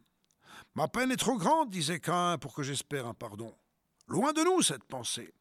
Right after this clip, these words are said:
La grâce de Dieu est plus grande que quelque iniquité que ce soit. Il est véritablement pitoyable, miséricordieux, abondant en gratuité, prompt à pardonner.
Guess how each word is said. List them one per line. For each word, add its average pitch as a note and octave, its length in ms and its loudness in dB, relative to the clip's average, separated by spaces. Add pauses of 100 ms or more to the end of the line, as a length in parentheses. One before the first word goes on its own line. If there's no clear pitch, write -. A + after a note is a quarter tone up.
(720)
La A2+ 160 -4
grâce D3 300 -2
de D3+ 120 -6
Dieu D#3 240 -6
est D3 60 -4
plus F3 220 -8
grande B2+ 560 -10
que D3+ 140 -8
quelque E3+ 420 -6
iniquité D3+ 460 -8
que A#2 120 -14
ce A2+ 140 -12
soit. - 360 -10 (760)
Il C3 180 -2
est D#3+ 120 0
véritablement F3+ 800 -2
pitoyable, D#3+ 760 -4
miséricordieux, C#3+ 960 -2
abondant D#3+ 520 -4
en D#3+ 120 -6
gratuité, C#3+ 760 -10 (320)
prompt G3+ 280 -2
à E3+ 60 -6
pardonner. B2+ 800 -8